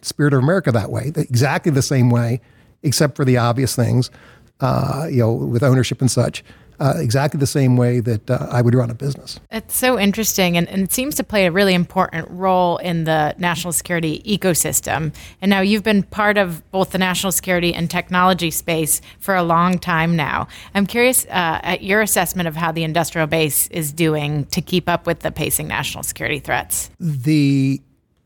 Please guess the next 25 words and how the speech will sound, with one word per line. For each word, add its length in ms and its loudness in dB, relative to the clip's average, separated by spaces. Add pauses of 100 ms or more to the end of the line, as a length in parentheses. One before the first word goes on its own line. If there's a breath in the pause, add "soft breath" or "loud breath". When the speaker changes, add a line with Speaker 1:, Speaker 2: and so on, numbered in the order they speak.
(140)
Speaker 1:
growth 400 2
and 140 2
presence 560 2
of 460 2
entrepreneurial 920 0
and 160 -2
venture-backed 880 0 (180)
companies 600 2 (400 soft breath)
in 160 2
national 400 2
security, 600 2
to 140 -2
me, 200 4
is 140 2
one 120 2
of 60 2
the 60 2
most 280 4
encouraging 500 2
things 300 2
that's 180 -2
happened 400 2
over 160 2
the 100 4
last, 420 2